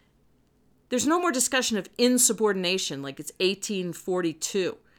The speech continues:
right, in the Royal British Navy. Somebody says, "I'm sorry, boss, I think that's a crazy idea. Let me tell you why it's not gonna work." It's in your best interest to listen.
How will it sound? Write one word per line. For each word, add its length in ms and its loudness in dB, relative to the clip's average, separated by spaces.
right, 280 4
in 80 0
the 80 -2
Royal 380 2
British 420 -4
Navy. 560 -2
Somebody 340 0
says, 360 -2
"I'm 100 -4
sorry, 460 0
boss, 320 -2
I 80 -4
think 320 -4
that's 180 -4
a 60 -8
crazy 500 0
idea. 280 -2
Let 120 0
me 80 -2
tell 180 -2
you 120 0
why 120 2
it's 180 -4
not 200 -2
gonna 160 -6
work." 440 -2
It's 220 0
in 180 6
your 240 6
best 340 4
interest 480 2
to 60 0
listen. 540 0